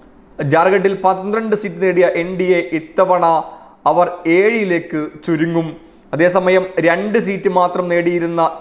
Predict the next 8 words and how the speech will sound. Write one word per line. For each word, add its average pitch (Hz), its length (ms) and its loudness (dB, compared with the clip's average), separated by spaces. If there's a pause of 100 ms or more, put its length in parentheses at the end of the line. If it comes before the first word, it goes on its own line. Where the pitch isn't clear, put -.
ഇന്ത്യ 180 340 0
സഖ്യം 156 580 -4 (420)
ഏഴിലേക്ക് 170 640 2
വർദ്ധിക്കും. 165 720 -2
അഞ്ച് 175 320 -2
സീറ്റ് 165 380 -4
കൂടുതൽ 156 480 2 (460)
ജാർഖണ്ഡിൽ 160 640 2